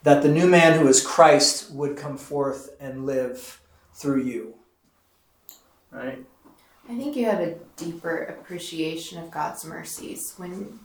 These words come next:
Speaker 2: you understand that his mercies are renewed every morning, not just
Speaker 1: Right, as
Speaker 2: whenever you get around to
Speaker 1: Yeah.
Speaker 2: <laughs> repenting or
Speaker 1: Yeah.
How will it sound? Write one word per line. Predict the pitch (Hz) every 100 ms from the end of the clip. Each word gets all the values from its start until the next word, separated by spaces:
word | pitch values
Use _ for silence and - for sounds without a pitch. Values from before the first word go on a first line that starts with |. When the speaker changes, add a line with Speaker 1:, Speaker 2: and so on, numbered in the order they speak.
| _
Speaker 2:
you | 196 196
understand | 185 180 180 - 175 196
that | 185 - -
his | 180
mercies | 180 180 - 208
are | 185 185
renewed | 180 185 185
every | 190 185 185
morning, | 185 196 - - - _ _ _ _ _ _ _ _
not | 185 180
just | 185 185 - - - - - _ _
Speaker 1:
Right, | 160 139 -
as | 139 135 131 - - - - - -
Speaker 2:
whenever | 196 202 196 190
you | 190 185
get | 190
around | 185 180 180 175 180 180
to | 180 190 190 - 190 190 _ _ _ -
Speaker 1:
Yeah. | 107 - 208
Speaker 2:
<laughs> | - - 175
repenting | 185 - 175 - 196 -
or | - -
Speaker 1:
Yeah. | 190 196 196 - -